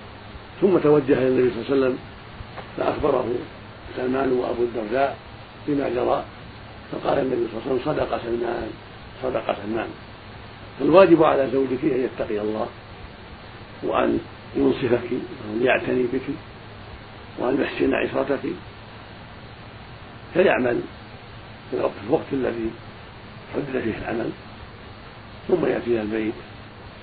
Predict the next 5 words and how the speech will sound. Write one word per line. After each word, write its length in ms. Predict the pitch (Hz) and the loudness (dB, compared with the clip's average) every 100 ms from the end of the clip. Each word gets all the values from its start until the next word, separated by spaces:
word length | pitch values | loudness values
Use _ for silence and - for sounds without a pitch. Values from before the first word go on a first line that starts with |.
| - - - - - - - - - - | -18 -18 -18 -16 -16 -16 -16 -16 -16 -4
وي-، 240 | 156 131 117 127 | 2 2 2 2
ويعاشر 500 | 135 107 131 - 117 - - - - - - - - - | 2 6 4 4 -4 -8 -14 -16 -16 -16 -16 -16 -8 -2
أهله 260 | 101 110 120 - - - - - - - - - - - | 0 0 -2 -10 -16 -16 -16 -16 -16 -18 -18 -16 -16 0
ويتحدث 480 | 147 143 - 123 120 | 2 2 0 -2 -2
إليهم 480 | 113 104 127 127 185 | 0 0 2 0 -2